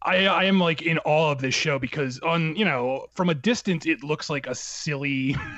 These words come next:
<laughs> show about, you know, animal people, and it is that, but it, it's, it's so,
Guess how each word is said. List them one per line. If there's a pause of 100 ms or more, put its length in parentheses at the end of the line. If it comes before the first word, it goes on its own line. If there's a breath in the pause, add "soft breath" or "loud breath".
(140)
<laughs>
show
about,
you
know, (320)
animal
people,
and
it
is
that,
but
it,
it's, (640)
it's
so,